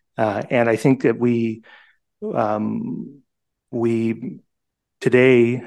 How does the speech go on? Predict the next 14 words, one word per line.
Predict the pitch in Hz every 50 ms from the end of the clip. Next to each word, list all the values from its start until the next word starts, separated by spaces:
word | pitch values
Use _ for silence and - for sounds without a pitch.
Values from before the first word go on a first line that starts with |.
| - - -
have, | 107 107 110 110 110 - _ -
have | 170 135 113 110 113 110 110 - - _ _ _ -
reaped | 143 127 135 135 135 135 -
the | 123
rewards | 123 120 110 117 135 151 123 113 - - _ - 160 - _ -
of | 131 117 104 98
that | 123 117 113 113 123 - - _ _ _ _ _ _ _ _ -
work | 120 127 131 127 127 -
because, | - 104 98 - 120 110 110 107 -
you | 151
know, | 117 104 120 - - -
we | - 131 131 135
wouldn't | 131 135 123 123 120 123
be, | 127 117 117 117 117 117 -